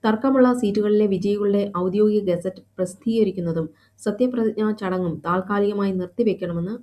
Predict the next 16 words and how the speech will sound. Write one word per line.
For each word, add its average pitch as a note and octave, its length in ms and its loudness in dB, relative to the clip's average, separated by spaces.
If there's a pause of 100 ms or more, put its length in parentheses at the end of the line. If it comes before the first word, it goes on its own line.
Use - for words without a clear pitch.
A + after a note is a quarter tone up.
(180)
പാർട്ടി E3+ 440 -4
ആവശ്യപ്പെട്ടു. D#3+ 560 -6 (640)
ഈ A#3+ 120 4
മണ്ഡലങ്ങളിലെ A3+ 680 4
തങ്ങളുടെ G3 320 -2
സ്ഥാനാർത്ഥികൾ F#3 680 -2 (120)
അയ്യായിരം G3 520 0
മുതൽ F3 240 -2
പതിനായിരം G3+ 540 0
വരെ F#3 360 -4
വോട്ടുകളുടെ G3 760 -2 (340)
വളരെ A3 280 2
കുറഞ്ഞ G#3 340 -2
വ്യത്യാസത്തിലാണ് G3 840 -4
പരാജയപ്പെട്ടതെന്ന് F#3+ 960 -4
ജമാഅത്ത് F3 500 -8